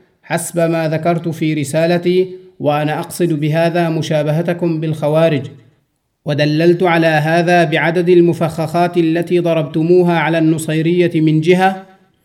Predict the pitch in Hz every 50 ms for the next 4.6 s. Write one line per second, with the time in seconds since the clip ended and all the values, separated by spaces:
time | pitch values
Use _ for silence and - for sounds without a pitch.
0 | _ _ _ _ _ - _ - 139 160 165 170 170 175 175 170 165 170 165 156
1 | 165 170 175 175 175 175 175 170 165 165 160 165 160 160 160 156 151 147 165 165
2 | 170 165 165 165 151 147 143 139 143 160 156 147 120 - - - - - - _
3 | _ _ _ _ _ 139 139 - 175 175 180 180 180 175 165 - - 160 156 160
4 | 175 175 175 160 156 143 123 110 - - - -